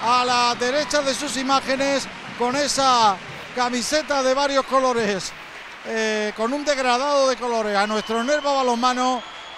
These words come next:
completamente de lila, con una franja amarilla, el equipo del Towanda Almería, que, como decimos, pues está prácticamente llamado a ser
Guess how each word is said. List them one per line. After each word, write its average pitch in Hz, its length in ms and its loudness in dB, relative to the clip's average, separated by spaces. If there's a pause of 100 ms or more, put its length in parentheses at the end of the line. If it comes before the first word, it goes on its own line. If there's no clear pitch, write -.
completamente 269 800 0
de 262 160 4
lila, 262 440 0
con 254 140 -2
una 277 220 0
franja 262 420 -2
amarilla, 240 680 2 (340)
el 196 120 -2
equipo 269 380 0
del 262 180 2
Towanda 277 460 2
Almería, 240 600 2 (240)
que, 240 120 -2
como 269 200 -2
decimos, 254 600 -2 (280)
pues 214 220 -2
está 262 320 0
prácticamente 254 720 -4
llamado 240 360 0
a 220 40 0
ser 262 360 0